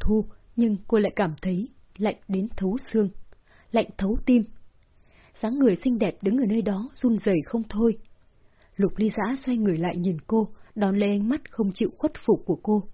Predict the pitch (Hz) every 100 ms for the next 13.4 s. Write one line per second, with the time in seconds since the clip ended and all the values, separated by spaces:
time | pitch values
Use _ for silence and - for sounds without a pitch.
0 | - _ _ _ _ _ 269 247 233 180
1 | 262 262 - 190 175 208 175 170 254 185
2 | 185 262 - _ - 247 240 214 156 233
3 | 240 208 156 190 147 - - _ - 226
4 | 196 220 214 254 269 233 196 196 277 226
5 | 151 170 - 214 202 - - 240 - 220
6 | 185 175 175 196 160 147 175 160 - -
7 | _ - - - - - _ 226 214 160
8 | 226 208 262 - - 220 170 165 180 220
9 | 214 185 - - 214 202 262 - 208 170
10 | 202 190 254 220 165 220 208 - 202 147
11 | 185 185 226 190 220 - 226 208 - -
12 | _ _ _ _ _ _ - 269 226 -
13 | 175 156 262